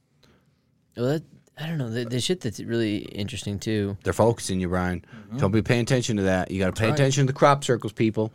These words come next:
Speaker 1: Well,
Speaker 2: Their
Speaker 1: that's what
Speaker 2: numbers, their numerology, their physics, their science, their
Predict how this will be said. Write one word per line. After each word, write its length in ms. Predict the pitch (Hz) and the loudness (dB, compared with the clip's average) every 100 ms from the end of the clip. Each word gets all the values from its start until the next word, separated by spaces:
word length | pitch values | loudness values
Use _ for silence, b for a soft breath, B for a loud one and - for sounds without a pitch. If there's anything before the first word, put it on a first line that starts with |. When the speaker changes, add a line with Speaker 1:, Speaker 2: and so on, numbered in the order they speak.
| b b b b b _ - | b b b b b _ 0
Speaker 1:
Well, 120 | 120 | 6
Speaker 2:
Their 80 | 120 | 8
Speaker 1:
that's 60 | |
what 60 | 147 | 8
Speaker 2:
numbers, 280 | 147 123 107 | 8 6 4
their 120 | 117 | 4
numerology, 920 | 120 131 127 131 131 127 - 92 90 | 4 6 6 8 8 6 4 -2 -2
their 160 | 98 98 | -2 0
physics, 500 | - 127 110 90 - | 4 4 4 -2 -2
their 120 | 101 | -2
science, 600 | - 131 123 110 87 - | 0 0 2 0 -2 -4
their 320 | 98 98 92 | 0 0 0